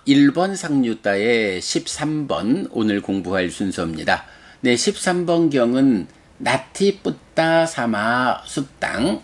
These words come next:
해서 아들만한 것 없음 경입니다. 사와티의 서설의 짐, 한 곁에 선 그 시는 세존의 곁에서 이런 개성을 말했다. "아들만한 사랑이 없고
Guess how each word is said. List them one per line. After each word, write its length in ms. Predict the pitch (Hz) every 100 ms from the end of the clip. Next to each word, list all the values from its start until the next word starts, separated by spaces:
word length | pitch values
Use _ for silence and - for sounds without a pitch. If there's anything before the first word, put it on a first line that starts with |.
| -
해서 500 | 107 - - 359 381 - - -
아들만한 920 | 107 113 - 160 185 143 131 113 110
것 180 | 135 156 -
없음 520 | - - - - 123 - - -
경입니다. 680 | 101 95 85 78 71 76 - - - - - - - - - - - -
사와티의 760 | - - 202 202 220 - 185 151
서설의 480 | 139 180 165 127 107
짐, 360 | - - 170 339 - - -
한 280 | - 190 185
곁에 340 | 185 180 180
선 300 | 170 180 180
그 200 | - 143
시는 500 | 139 127 98 117 -
세존의 640 | - - 170 165 156 175
곁에서 520 | 147 107 - 104 - 139
이런 460 | - 117 123 160
개성을 600 | 160 107 95 92 82 147
말했다. 760 | - 85 73 - - - 247 330 - - - - - - -
"아들만한 800 | - 123 139 180 214 202 185 196
사랑이 560 | - 185 175 175 170 160
없고 460 | 85 - - 92